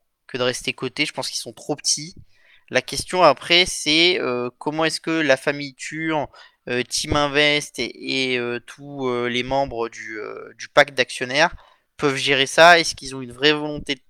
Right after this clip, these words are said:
de vendre ? Est-ce que la famille est là pour contrôler ? Attention aussi, on a un gros dividende.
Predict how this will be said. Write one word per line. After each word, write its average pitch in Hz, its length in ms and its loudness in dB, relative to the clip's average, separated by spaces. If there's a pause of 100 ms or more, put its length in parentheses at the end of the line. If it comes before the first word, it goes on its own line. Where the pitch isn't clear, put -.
(120)
de 117 140 -10
vendre ? 147 560 -2 (400)
Est-ce - 160 -8
que - 80 -4
la 123 120 4
famille 156 540 -4
est 135 60 0
là 131 120 2
pour - 200 -14
contrôler ? 143 560 0
Attention 123 480 -6
aussi, - 240 -8
on 135 120 -8
a 113 60 -2
un 113 120 -4
gros 120 280 -6
dividende. 139 640 -2